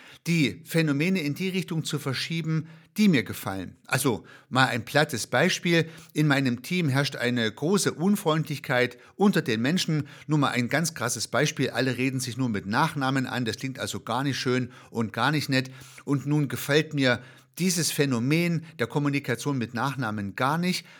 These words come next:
Und wenn ich das ändern möchte, dann kommuniziere ich jetzt mit Vornamen und rede die Leute freundlich an. Und vielleicht macht ja meine Intervention Schule und die anderen machen's mir nach. Das heißt, die Freundlichkeit als Intervention, als Trigger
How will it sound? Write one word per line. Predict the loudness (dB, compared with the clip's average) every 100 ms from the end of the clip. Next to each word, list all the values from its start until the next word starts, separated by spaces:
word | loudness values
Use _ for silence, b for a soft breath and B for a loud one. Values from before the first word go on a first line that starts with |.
| B
Und | 0
wenn | 2
ich | 2
das | -2
ändern | -2 0 0 0
möchte, | -2 0 0 0 B B -2
dann | -2
kommuniziere | -2 -4 -2 -2 -4 -4 -4 -4
ich | -6 -6 -8 -10 b
jetzt | -2 -2 -2 -4
mit | -4 -6
Vornamen | -10 -4 0 4 4 4 2 0 B
und | -4 0
rede | 0
die | 0
Leute | 2 2 0 -4
freundlich | -4 0 0 -2 -6
an. | -4 -4 -4 B
Und | -6 -4
vielleicht | 0 0 0
macht | -4 -2
ja | 0 0 -2
meine | -2 0 2 2
Intervention | 0 -2 -2 -2 -4 -4 -4 -6
Schule | -6 -2 0 0 B B
und | -4 -2
die |
anderen | -4 -4 -4 -6
machen's | -6 -6 -8 -8
mir | -8
nach. | -6 -6 -8 -14 B B
Das | -4 0
heißt, | 0 -2 B B
die | 0 0
Freundlichkeit | 0 2 4 4 0 -2 2 2 2
als | 0 -2 0
Intervention, | 0 0 0 0 0 -2
als | -2 -6 -6
Trigger | -6 -4 0 0 0